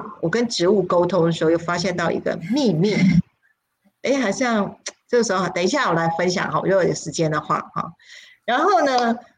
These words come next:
呃，食-，食物本身也有情绪啦，好，我稍微讲一下，如果你吃进去的食物呢，它在土地里面，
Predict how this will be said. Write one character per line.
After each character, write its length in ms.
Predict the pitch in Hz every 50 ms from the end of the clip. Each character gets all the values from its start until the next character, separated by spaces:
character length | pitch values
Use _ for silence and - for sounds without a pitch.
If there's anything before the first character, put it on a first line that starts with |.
| _ _ _ _ _ _ _ _ _ _ _ -
呃， 300 | 180 170 156 151 - - - - _ _ _ _ _ _ _ _ _ _ _ _ _ _ _ _
食-， 240 | - - - - - _ _ _ _ -
食 220 | - - - 269
物 160 | 339 392 392 254
本 120 | 226 202
身 200 | 170 - 262 262
也 40 | 240
有 120 | 214 175
情 280 | 175 - - 180 170 170
绪 220 | 165 - 233 185
啦， 220 | - - - - - - _ _ _ _ _ _ _ _ _ _ _ - - - _
好， 260 | 196 165 147 - - - - - - -
我 100 | - 175
稍 120 | 185 247
微 80 | 247 240
讲 220 | - 175 - -
一 40 | -
下， 260 | 165 - 175 - 226 - - - - - _
如 280 | _ 233 254 302 392 370
果 200 | 370 339 269 240
你 120 | 226 208
吃 280 | 196 - - - 320 285
进 180 | - 330 311 294
去 180 | 285 285 285
的 120 | 226 226 208
食 280 | - - - 180 170
物 260 | 175 208 240 233 196
呢， 320 | 175 170 156 151 151 - - - - - - _ - _ _
它 180 | - - 262 269
在 340 | 262 277 240 240 240 - - - _ _ _ _
土 180 | - - 170 160
地 220 | 160 226 233 214
里 140 | 160 156 147
面， 300 | 151 151 160 143 -